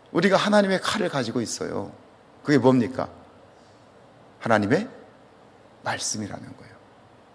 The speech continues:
자,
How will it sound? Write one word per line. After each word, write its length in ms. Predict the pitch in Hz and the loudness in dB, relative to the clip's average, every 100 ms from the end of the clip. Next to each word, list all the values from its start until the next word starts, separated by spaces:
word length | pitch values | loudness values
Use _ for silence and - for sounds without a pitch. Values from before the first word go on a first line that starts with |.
| - - - - - - - - - - - - - - - - - - - - - - - - | -20 -20 -20 -20 -20 -20 -20 -20 -20 -20 -20 -20 -20 -20 -20 -20 -20 -20 -20 -20 -20 -20 -20 -2
자, 340 | 110 95 - | 2 2 2